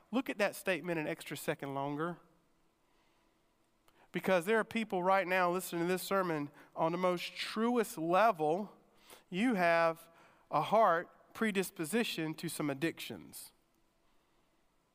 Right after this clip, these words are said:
Do I really want you to be the truest addiction, uh, addict you can be? Just because the, the path my life has walked and the tenderness in my heart to this area,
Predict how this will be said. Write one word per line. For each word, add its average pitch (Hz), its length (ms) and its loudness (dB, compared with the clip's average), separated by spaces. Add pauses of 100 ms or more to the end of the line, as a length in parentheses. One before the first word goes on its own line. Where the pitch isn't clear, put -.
(240)
Do 160 140 4
I 175 120 8
really 196 300 0
want 165 240 0
you 175 80 -2
to 156 80 0
be 165 160 0
the 143 120 -2
truest 170 640 -4
addiction, 135 500 -6
uh, 147 200 0
addict 160 420 -2
you 170 100 -4
can 135 200 -6
be? 156 240 -4 (2250)
Just 180 180 -2
because 175 280 0
the, 151 160 0
the 131 120 -6
path 170 420 2
my 151 260 4
life 165 360 2
has 151 200 -2
walked 147 380 0
and 143 200 -4
the 135 60 -4
tenderness 170 540 -2
in 147 160 -4
my 156 180 2
heart 160 260 2
to 151 80 -12
this 151 180 -6
area, 156 360 2